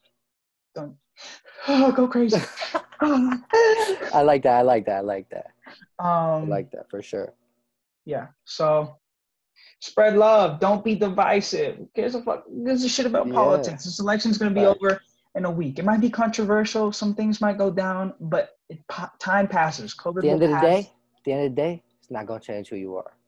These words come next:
Speaker 1: Not gonna change who you
Speaker 2: Not
Speaker 1: are.
Speaker 2: gonna
Speaker 1: Just be
Speaker 2: change who you
Speaker 1: yourself,
Speaker 2: are.
Speaker 1: bro. Like, covid feels like an eternity right now,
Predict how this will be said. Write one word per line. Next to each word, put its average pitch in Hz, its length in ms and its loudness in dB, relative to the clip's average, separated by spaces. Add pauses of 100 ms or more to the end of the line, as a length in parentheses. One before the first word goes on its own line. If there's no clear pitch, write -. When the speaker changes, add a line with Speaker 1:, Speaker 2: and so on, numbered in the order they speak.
(240)
Speaker 1:
Not 170 280 -4
gonna 170 160 -6
change 160 300 -8
who 160 60 -8
you 156 60 -8
Speaker 2:
Not 151 80 -2
Speaker 1:
are. - 80 -4
Speaker 2:
gonna 107 140 -6
Speaker 1:
Just 151 80 -10
be - 60 -4
Speaker 2:
change 175 100 -8
who 170 60 -10
you - 40 -8
Speaker 1:
yourself, 165 260 -4
Speaker 2:
are. - 20 -20
Speaker 1:
bro. 151 180 -4
Like, 139 180 -14 (380)
covid 214 420 4 (440)
feels 208 320 0
like 185 200 -2
an 196 60 -2
eternity 220 600 -2
right 220 160 2
now, 220 280 -2